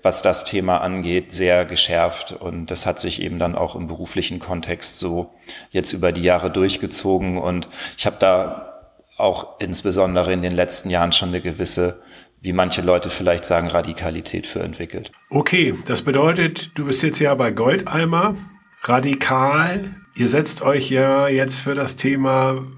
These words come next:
Speaker 2: ja, menschliche Abfälle <laughs> quasi ein. Äh, wie ist es denn dazu gekommen oder was ist denn da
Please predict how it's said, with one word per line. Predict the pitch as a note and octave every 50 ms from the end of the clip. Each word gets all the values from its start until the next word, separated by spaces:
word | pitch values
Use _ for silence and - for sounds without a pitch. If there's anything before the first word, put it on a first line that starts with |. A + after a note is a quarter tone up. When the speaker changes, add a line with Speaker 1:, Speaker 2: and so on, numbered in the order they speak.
| - - -
Speaker 2:
ja, | - G#2 G#2 G2 E2+
menschliche | G#2 - D3 - - - - - -
Abfälle | - - - - - A#2 A2 A2+ D3+ - - - - - - - -
<laughs> | G3 G3 F#3+ - - - - - - D#3 C#3 C3
quasi | - - C3+ C3 C3 C3 B2+ C3 C#3
ein. | C3+ C3+ C3 C3 C3+ C#3 C#3 C#3 C3+
Äh, | C3 B2 B2+ B2+ B2 A2+
wie | B2 C3
ist | C#3 C3 -
es | C3 -
denn | - A#2+ A2+ A2+
dazu | A#2 B2 F3 G3 - - G#2+
gekommen | G2+ G2 G2 - G#2+ G2+ G2+
oder | G2+ G#2 G2+ G2
was | G2+ G2 - -
ist | - - -
denn | B2 A2+
da | A2 A2 A2 G#2+ G#2 G2+ G#2+ -